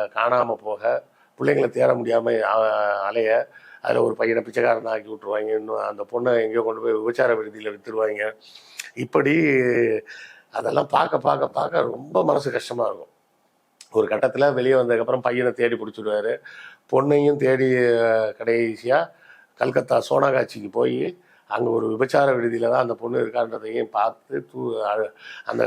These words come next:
காட்சியெல்லாம் உண்மையிலே நான் தியேட்டர்ல அழுதுட்டேன், இல்லைன்னுலாம் சொல்ல முடியாது. கமலஹாசனின், அஹ், மிகப்பெரிய அந்த நடிப்பு திறமையில உண்மையிலே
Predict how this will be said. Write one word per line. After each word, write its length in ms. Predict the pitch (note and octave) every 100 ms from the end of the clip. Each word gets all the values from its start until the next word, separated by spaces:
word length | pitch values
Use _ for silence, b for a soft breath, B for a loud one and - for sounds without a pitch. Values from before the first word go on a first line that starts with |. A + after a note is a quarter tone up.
| A2
காட்சியெல்லாம் 480 | - C#3 C3+ C3+ C#3+
உண்மையிலே 280 | B2+ C3+ C3+
நான் 180 | B2+ A2+
தியேட்டர்ல 360 | B2 A#2 A#2
அழுதுட்டேன், 400 | G2 A2 G#2+ - -
இல்லைன்னுலாம் 560 | G#2 A2+ G#2+ G#2+ A2 G#2
சொல்ல 160 | G#2+
முடியாது. 300 | G#2+ F#2+ A2 -
கமலஹாசனின், 680 | G#2+ G#2+ A2 G#2+ G#2 G#2 G2 F#2 B B B B B -
அஹ், 200 | G2+ F#2 G2 G#2
மிகப்பெரிய 440 | A2+ B2 A#2 A#2 A2+
அந்த 180 | G#2+ F#2 F#2 F2
நடிப்பு 420 | F#2 A#2 B2 - A2 A2 G2+
திறமையில 420 | - A#2 A#2 A2 D3 A3 b b b A#2+
உண்மையிலே 360 | A#2+ B2 A#2+